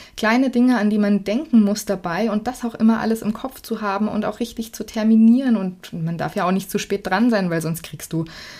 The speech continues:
keine gute Location mehr oder keinen guten Fotografen mehr. Oder die Menschen sollen ja auch, also die Gäste, die sollen ja auch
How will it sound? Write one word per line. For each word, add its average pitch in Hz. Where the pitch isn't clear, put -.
keine 180
gute 208
Location 240
mehr 247
oder 175
keinen 185
guten 220
Fotografen 226
mehr. 233
Oder 170
die 160
Menschen 240
sollen 220
ja 214
auch, 196
also 160
die 156
Gäste, 226
die 208
sollen 196
ja 202
auch 202